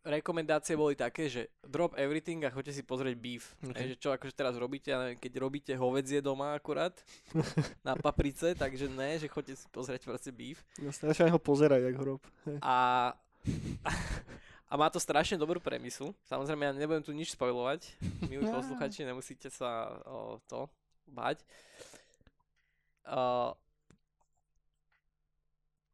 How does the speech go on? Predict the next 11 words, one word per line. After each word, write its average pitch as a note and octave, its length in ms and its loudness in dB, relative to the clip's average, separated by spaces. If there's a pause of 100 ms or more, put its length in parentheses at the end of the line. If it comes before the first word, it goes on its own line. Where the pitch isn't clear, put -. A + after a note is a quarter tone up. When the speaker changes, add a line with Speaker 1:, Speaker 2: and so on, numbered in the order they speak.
(520)
Speaker 1:
o, D3+ 160 -4 (760)
<laughs> - 140 0 (760)
Speaker 2:
<laughs> - 420 8
Čo G3+ 200 6
si E3 160 0
stratil? E3+ 420 6
Speaker 1:
Stratil F3+ 340 6
som F#3 140 0
niť. D#3 160 2 (840)
Road F3+ 320 12
rage. C3+ 340 4